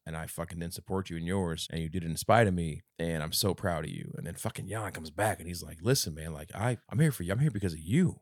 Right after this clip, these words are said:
And he shows the photo when he was five, and he wanted to race, and,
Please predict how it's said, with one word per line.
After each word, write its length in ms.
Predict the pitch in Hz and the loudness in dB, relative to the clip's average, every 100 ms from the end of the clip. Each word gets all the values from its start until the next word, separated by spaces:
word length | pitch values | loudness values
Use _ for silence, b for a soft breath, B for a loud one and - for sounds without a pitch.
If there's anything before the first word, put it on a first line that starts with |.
| - | -6
And 80 | |
he 60 | 98 | -2
shows 120 | 101 | -2
the 60 | 85 | -4
photo 300 | - 107 104 | 4 6 6
when 100 | 92 | 4
he 80 | 82 | -2
was 120 | 73 | -2
five, 400 | - 101 101 98 | 2 4 6 4
and 80 | 92 | 4
he 80 | |
wanted 160 | 92 85 | 2 0
to 60 | 78 | 0
race, 440 | 95 101 98 92 | 2 4 2 -2
and, 120 | 92 | -8